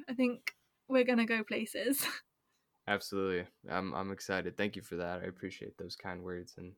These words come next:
Speaker 2: yeah, I'm excited for, for us just to keep growing and just get through, um, just kind of the, uh, the growing parts, uh, together and just keep learning.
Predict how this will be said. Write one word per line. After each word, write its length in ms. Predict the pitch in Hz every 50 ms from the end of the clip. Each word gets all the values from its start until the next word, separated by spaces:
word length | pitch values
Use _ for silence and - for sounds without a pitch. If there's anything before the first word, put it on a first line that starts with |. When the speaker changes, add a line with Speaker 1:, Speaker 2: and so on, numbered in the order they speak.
| -
Speaker 2:
yeah, 120 | - 92 92
I'm 100 | 95 95
excited 380 | 92 - - - 90 90 87 -
for, 300 | - - 90 90 92 - _ _ _ _ _ _ _ _ _ _ _ _ _ _ _ _
for 180 | - - - 98
us 200 | 117 110 - -
just 260 | 107 110 107 - -
to 60 | -
keep 220 | 104 - 117 104 -
growing 380 | 113 110 104 101 95 90 95 - - - - - -
and 340 | 98 98 92 92 92 90 82
just 240 | - 95 - - - _
get 160 | - 104 101 - _ -
through, 400 | 98 98 101 98 95 95 92 - - _ - 113
um, 360 | 101 92 92 92 92 98 98 - _ _ _ _ _ -
just 200 | 92 95 - -
kind 120 | - 95
of 120 | 95 90 - _ -
the, 240 | 92 92 90 90 98
uh, 160 | 95 95 95 -
the 80 | - 90
growing 340 | - 104 98 95 92 90 92
parts, 540 | - - 87 87 85 - - - - - - - 98
uh, 120 | 98 - - -
together 460 | - - - - 90 87 92 95 95 - _ -
and 120 | - -
just 260 | - 98 98 - - - - - _ _ -
keep 220 | - 92 - -
learning. 320 | 95 90 90 87 95 95